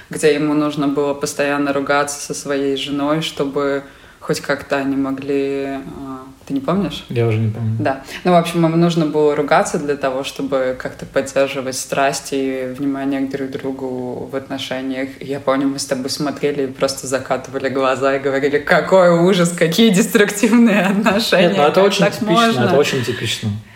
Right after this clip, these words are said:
Speaker 1: Да. А, мы поговорили сейчас немного о том, почему была выбрана эта тема, и, надеюсь, стало немножко понятно, почему эта тема кажется нам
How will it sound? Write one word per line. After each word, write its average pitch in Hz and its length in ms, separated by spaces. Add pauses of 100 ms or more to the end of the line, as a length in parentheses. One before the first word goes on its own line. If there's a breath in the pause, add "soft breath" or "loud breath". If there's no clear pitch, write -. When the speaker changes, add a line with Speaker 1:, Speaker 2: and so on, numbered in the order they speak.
(360 loud breath)
Speaker 1:
Да. 147 340 (380 loud breath)
А, 175 380 (380)
мы 214 760
поговорили 185 560
сейчас 180 440
немного 175 600
о 156 60
том, 170 360
почему 175 420
была 165 440
выбрана 156 840
эта 165 260
тема, 175 640 (100)
и, 156 60 (100)
надеюсь, 139 380
стало 135 380 (260)
немножко 139 420
понятно, 135 480
почему 139 400
эта 139 200
тема 135 580 (380 loud breath)
кажется 143 500
нам 139 480